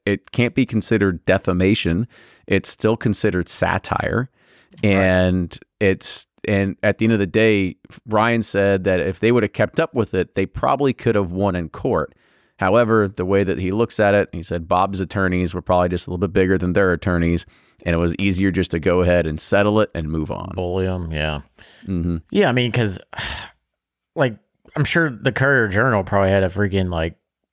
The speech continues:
Speaker 2: you know, one of those Sunday cartoons on, with Baffert or something. You know, they do that
Speaker 1: Oh,
Speaker 2: stuff
Speaker 1: yeah.
Speaker 2: all the time. It's like, you know, I mean, this is nothing new. It's not like, I don't know. It, it just seems petty.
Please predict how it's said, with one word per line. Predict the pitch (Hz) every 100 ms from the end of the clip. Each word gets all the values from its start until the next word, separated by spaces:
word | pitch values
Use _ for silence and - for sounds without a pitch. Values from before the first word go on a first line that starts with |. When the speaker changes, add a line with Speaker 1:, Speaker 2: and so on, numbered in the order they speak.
| _
Speaker 2:
you | - 120
know, | 107
one | 104
of | 98
those | 92 - _ _ _ _ -
Sunday | - 120 110 104
cartoons | 117 110 - 113 117 101 90 -
on, | 104 101 98
with | 113 107
Baffert | 107 98 98 101 95
or | 92
something. | 101 -
You | 127
know, | 123
they | 123 123
do | 143
that | 139
Speaker 1:
Oh, | 240
Speaker 2:
stuff | 240
Speaker 1:
yeah. | 127
Speaker 2:
all | 123
the | 110
time. | 147 135 87 -
It's | 120 104
like, | 104 90 - - - - - _ -
you | 110
know, | 98 92
I | 98
mean, | 101 95
this | 85 104
is | 110 92
nothing | 95 98 90
new. | 87 92 90
It's | 85 82
not | 98 92
like, | 87 85 - - - - _ - -
I | 82
don't | 76 65
know. | 62 64 73 -
It, | 98 92
it | -
just | 113 101 -
seems | 73 71 71
petty. | - 69 69 78